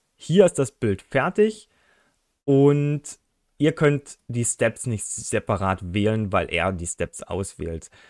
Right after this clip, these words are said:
Er wird dann das Bild so lange malen, bis er sagt, dass es fertig ist. Das war, glaub ich,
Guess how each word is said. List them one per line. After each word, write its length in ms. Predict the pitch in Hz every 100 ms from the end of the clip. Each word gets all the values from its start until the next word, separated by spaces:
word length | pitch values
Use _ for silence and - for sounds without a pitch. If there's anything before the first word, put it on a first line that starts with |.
| _ _
Er 140 | 98 104
wird 140 | 127
dann 260 | 143 131 -
das 220 | 117 107 -
Bild 240 | 113 101
so 200 | 123 135
lange 280 | 127 117 107
malen, 420 | 98 90 95 90
bis 220 | 101 -
er 120 | 95
sagt, 280 | 87 90 -
dass 100 | 87
es 140 | - -
fertig 360 | 85 87 76
ist. 200 | 80 -
Das 160 | 92 -
war, 100 | 95
glaub 320 | 95 95 92
ich, 320 | 92 - -